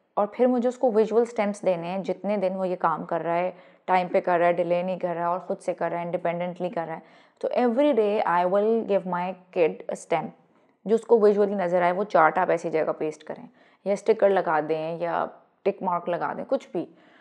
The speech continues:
और फिर जब वो देखेगा कि रूटीन में कंसिस्टेंटली मैंने ये काम पूरा हफ्ता करा है, तो उसको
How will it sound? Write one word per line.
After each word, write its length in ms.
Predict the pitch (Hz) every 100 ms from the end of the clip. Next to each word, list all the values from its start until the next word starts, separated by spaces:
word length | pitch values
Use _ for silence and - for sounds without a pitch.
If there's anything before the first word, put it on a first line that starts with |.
| _ -
और 180 | 220 226
फिर 200 | 262 285
जब 240 | 247 254
वो 120 | 214 247
देखेगा 540 | 190 196 220 214 208
कि 220 | 208 254
रूटीन 400 | 220 202 190 190
में 420 | 214 202 180 185
कंसिस्टेंटली 720 | 220 196 - 180 175 170 202
मैंने 260 | 214 185 185
ये 60 | 180
काम 300 | 160 165 196
पूरा 240 | 180 190
हफ्ता 300 | 175 - 196
करा 200 | 196 175
है, 60 | 180
तो 100 | 214
उसको 420 | 185 - 233